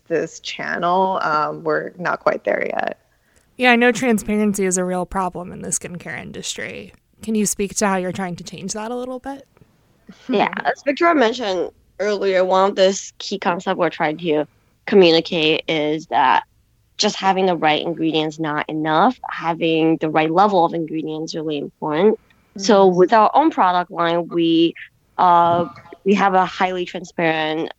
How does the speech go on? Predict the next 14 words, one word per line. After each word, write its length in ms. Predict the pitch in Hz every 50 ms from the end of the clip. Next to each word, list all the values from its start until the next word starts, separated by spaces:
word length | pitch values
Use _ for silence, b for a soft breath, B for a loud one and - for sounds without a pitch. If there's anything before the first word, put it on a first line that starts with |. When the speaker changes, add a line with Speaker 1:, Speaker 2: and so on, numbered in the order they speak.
| _ _ _
Speaker 3:
ingredient 460 | - 185 180 165 170 170 165 165 165 165
list 240 | 160 160 175 170
where 100 | 180 175 165
we 60 | 165
give 180 | 160 175 170 -
you 60 | 160
the 100 | 160 156
exact 340 | 165 165 - 190 156 156 -
percentages 720 | - - 165 - - 165 165 160 170 170 202 220 226 240 - - -
of 240 | - 180 180 165 - _ _ _ _
all 280 | 165 170 196 202 185 180
of 80 | 180
our 240 | 175 165 160 156 165
key 560 | - - - - - 165 160 160 165 160 -